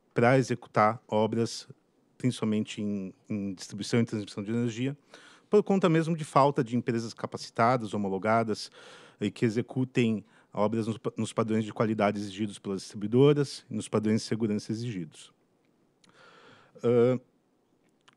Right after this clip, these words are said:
em decorrência disso, as,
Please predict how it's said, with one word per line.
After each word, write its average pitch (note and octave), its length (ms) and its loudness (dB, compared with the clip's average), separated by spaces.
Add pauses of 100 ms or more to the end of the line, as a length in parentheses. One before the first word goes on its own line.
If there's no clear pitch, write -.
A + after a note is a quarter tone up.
(880)
em D#3+ 200 6
decorrência B2+ 560 2
disso, A#2 500 -2 (220)
as, - 580 -4